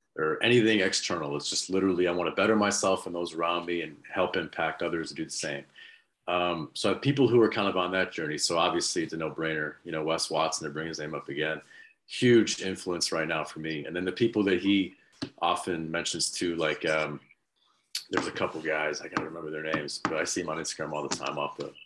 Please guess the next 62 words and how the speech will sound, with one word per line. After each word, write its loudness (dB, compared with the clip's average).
message -6
you -6
guys -8
after -10
the -14
chat. -4
But, -4
um, 2
those 4
guys 6
and 0
the -4
people 2
whose, 2
you -6
know, 0
family 2
values 0
really -2
mimic -4
my 0
own. -4
So -4
I -2
got 0
some -8
close 0
friends -2
that 0
I've -2
had 2
for -8
about -2
ten -6
years. -2
One -4
of -6
them's -6
out 0
here -6
with -6
me -8
in -4
California. -6
His -10
name -4
is -6
Curtis. 4
He 0
was 0
in -6
the -6
Marine -6
Corps -4
with -6
me, -4
actually, -2
in -8
the -8
same -4
unit 0
as -6